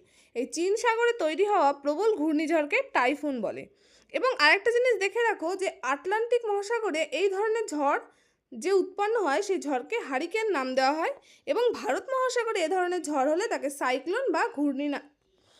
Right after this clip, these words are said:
সাইক্লোন বা ঘূর্ণিঝড় নামেও, আহ, অভিহিত করা হয়। নেক্সট কোশ্চেন দেখো, পশ্চিম উপকূলের কোন বন্দরে কৃত্রিম পোতাশ্রয় আছে?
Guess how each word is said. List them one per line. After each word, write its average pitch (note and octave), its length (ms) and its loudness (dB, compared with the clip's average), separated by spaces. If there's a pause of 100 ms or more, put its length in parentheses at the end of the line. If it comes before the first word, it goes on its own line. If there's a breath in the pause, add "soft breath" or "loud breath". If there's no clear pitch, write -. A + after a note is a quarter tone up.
(160 soft breath)
সাইক্লোন F#4+ 560 0
বা F4+ 140 2
ঘূর্ণিঝড় D4 640 -2
নামেও, C#4 360 -2 (640 soft breath)
আহ, B3+ 320 2
অভিহিত E4 400 4
করা C#4 360 2
হয়। G#3+ 280 -8 (1500)
নেক্সট D#4+ 320 -2
কোশ্চেন C#4+ 320 -2
দেখো, D4 420 -4 (1300 loud breath)
পশ্চিম F#4+ 380 6
উপকূলের A#4+ 520 8
কোন G#4 360 0
বন্দরে D4 460 4
কৃত্রিম F#4 600 0
পোতাশ্রয় E4 560 2
আছে? G#3+ 400 -2